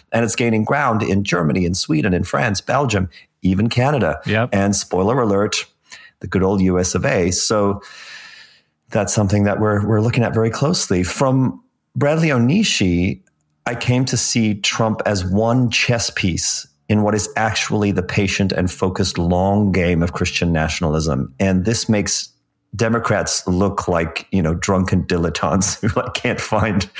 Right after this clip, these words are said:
Speaker 1: can't find their shoes, you know. Nyworth helped me to understand the true significance of Trump announcing his twenty twenty-four campaign in Waco, Texas, on the thirtieth anniversary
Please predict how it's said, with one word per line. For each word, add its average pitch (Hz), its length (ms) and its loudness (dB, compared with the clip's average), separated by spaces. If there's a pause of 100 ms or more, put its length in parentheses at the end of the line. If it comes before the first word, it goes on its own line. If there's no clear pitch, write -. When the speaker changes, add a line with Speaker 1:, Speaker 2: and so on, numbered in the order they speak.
(200)
Speaker 1:
can't - 320 -4
find 104 300 0
their 90 140 0
shoes, 85 520 0
you 90 80 2
know. 87 220 0 (400)
Nyworth 123 760 2
helped 113 320 -4
me 113 100 2
to 98 120 2
understand 92 680 0
the 95 100 -4
true - 380 0
significance 87 920 -2 (440)
of 101 160 0
Trump 101 380 0
announcing 92 520 2
his 90 140 2
twenty 87 300 0
twenty-four 87 540 0
campaign 80 460 0
in 80 120 2
Waco, 80 260 0
Texas, - 640 -2 (500)
on 101 100 4
the 92 100 2
thirtieth 87 480 0
anniversary 82 640 0